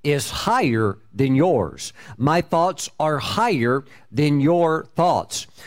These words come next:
So we want to lift our thoughts to be in harmony and in agreement with God's word. And when you do that, now you begin to think like God does. And it says in verse six,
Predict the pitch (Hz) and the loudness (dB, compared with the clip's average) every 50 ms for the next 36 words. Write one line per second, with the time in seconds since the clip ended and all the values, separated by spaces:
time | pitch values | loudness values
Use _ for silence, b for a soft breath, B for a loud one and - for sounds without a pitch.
0 | B B B - 180 175 156 170 165 156 160 185 196 208 - - - 160 156 143 | B B B -2 0 2 2 2 2 2 2 0 0 -2 -4 -4 -4 0 2 2
1 | 147 170 220 247 - - - - 156 160 160 151 - - 156 143 131 123 123 151 | 4 4 2 2 -2 -4 -4 -2 0 0 2 0 -2 -2 0 0 2 2 2 0
2 | - - - - - - B B B B - 151 139 139 156 151 151 135 139 135 | -2 -4 -12 -14 -14 -14 B B B B -4 -2 2 2 2 2 2 0 0 -2
3 | 127 - - - 180 226 262 262 233 160 131 120 120 131 143 151 151 - - 143 | -2 -4 -4 -2 0 2 2 2 2 2 2 2 2 2 2 0 -2 -2 -2 0
4 | 156 151 156 147 151 139 143 139 113 113 135 175 226 240 208 175 175 185 - - | 2 2 2 2 2 0 0 0 0 0 0 2 2 2 2 2 0 -2 -2 -4
5 | 143 147 135 - 117 123 156 175 190 208 185 - - 185 220 262 277 254 190 131 | -4 -4 -4 -2 0 0 2 2 2 2 0 -4 -6 -2 0 0 2 2 2 2
6 | 107 95 98 90 B B B B B B B B 139 143 151 147 147 156 151 147 | 2 0 -2 -6 B B B B B B B B 0 0 2 4 4 4 4 4
7 | 139 143 143 131 120 196 277 311 269 156 143 117 107 113 117 - 117 B B B | 2 2 2 0 0 0 0 2 2 2 2 2 2 0 0 -4 -12 B B B
8 | B B B B 120 139 165 190 202 202 175 160 180 156 160 147 131 175 180 165 | B B B B 0 2 2 2 2 0 0 -2 -2 0 0 0 0 0 0 0
9 | 147 156 143 - - 165 160 175 170 - - - - - 117 135 139 147 143 139 | -2 -4 -4 -2 -2 0 0 0 -2 -4 -10 -16 -6 -2 0 2 2 2 0 0
10 | - - - - 117 110 101 143 143 143 143 139 120 127 - - - 113 107 135 | -4 -10 -20 -18 -8 -2 0 2 4 4 2 2 0 -2 -8 -10 -12 -6 -2 0
11 | 156 147 117 98 95 110 117 - - B B B B B B B 139 143 143 143 | 2 2 4 2 2 0 0 -4 -8 B B B B B B B -2 0 0 0
12 | - - - 175 196 190 147 139 147 151 139 127 156 156 143 - - - 202 156 | -2 0 0 2 2 0 0 -2 -2 -2 0 0 0 -2 -2 -2 -2 0 0 0
13 | - - - - - | 0 -2 -6 -10 -10